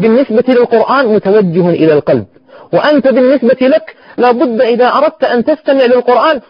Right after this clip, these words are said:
أن تفتح قلبك للقرآن. فالحديث من القلب إلى،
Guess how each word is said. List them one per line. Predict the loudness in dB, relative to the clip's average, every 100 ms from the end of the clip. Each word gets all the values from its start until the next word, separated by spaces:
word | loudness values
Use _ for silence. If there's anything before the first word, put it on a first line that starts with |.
| _ -6
أن | -6
تفتح | -6 -10 -12 -10
قلبك | -6 -6 -6 -8 -6
للقرآن. | -8 -6 -10 -10 -14 -16 _ -10
فالحديث | -6 -4 -2 -2 -2
من | -2 0
القلب | -2 0 -2 0
إلى، | 0 0 0 -2